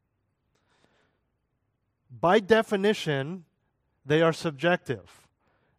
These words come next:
These days, according to the political correctness movement, they are objective.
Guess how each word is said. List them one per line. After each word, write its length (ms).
These 360
days, 560
according 480
to 120
the 100
political 520
correctness 580
movement, 560
they 160
are 260
objective. 880